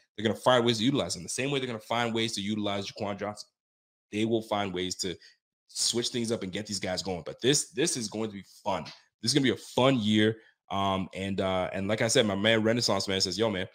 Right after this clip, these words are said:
reports say Cam has been showing out so far." I'm telling you. And, and th-, here's the thing, though. You got Trey White coming back. You, you have, <laughs> you know what I'm saying? You also have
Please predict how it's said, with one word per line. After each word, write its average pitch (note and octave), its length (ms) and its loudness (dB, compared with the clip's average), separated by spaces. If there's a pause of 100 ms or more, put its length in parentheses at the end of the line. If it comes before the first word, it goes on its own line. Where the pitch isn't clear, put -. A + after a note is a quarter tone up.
(400)
reports A2+ 360 2
say B2+ 140 2
Cam A#2+ 280 -2
has A2+ 100 -2
been G#2+ 100 -4
showing A2+ 260 2
out D4+ 140 -2
so A2+ 120 -4
far." E2 220 -12 (120)
I'm D#2+ 80 -18
telling G#3 280 -4
you. A3 60 -14 (840)
And, F#2 240 -4 (260)
and G#2 140 -2
th-, G#2 140 -6
here's A2+ 260 0
the B2+ 60 -6
thing, G#3 180 2
though. - 140 -6 (580)
You F2+ 100 -16
got F2 320 -6
Trey - 180 -6
White F#2+ 200 -4
coming C#3+ 180 2
back. C3+ 260 2 (1200)
You, A2+ 160 0
you A2 220 2
have, G2 320 0 (160)
<laughs> - 200 -16
you C#3+ 80 8
know B2 40 4
what A#2+ 40 4
I'm A2+ 40 0
saying? B2+ 220 2 (280)
You B2 140 -4
also C#3 420 4
have A2+ 480 0